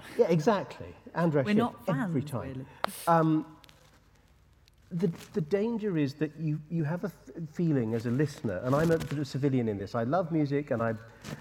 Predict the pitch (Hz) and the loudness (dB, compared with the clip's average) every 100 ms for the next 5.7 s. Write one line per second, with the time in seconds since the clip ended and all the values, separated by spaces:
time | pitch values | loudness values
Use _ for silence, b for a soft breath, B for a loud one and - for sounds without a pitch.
0 | B B - _ - - 143 139 143 147 | B B -20 _ -10 -6 -4 0 0 0
1 | 160 143 131 113 113 110 202 190 113 107 | -2 -2 -2 -4 -4 -6 -2 -2 -2 -2
2 | 143 143 147 143 139 117 120 127 117 101 | 0 2 2 2 2 2 4 4 2 0
3 | 98 98 - - 107 98 120 175 104 - | -2 -6 -16 -8 -8 -4 -4 -2 -4 -8
4 | - - B B B B - 127 156 143 | -18 -20 B B B B -2 2 2 0
5 | 139 160 165 160 139 135 | -2 -2 -2 2 2 2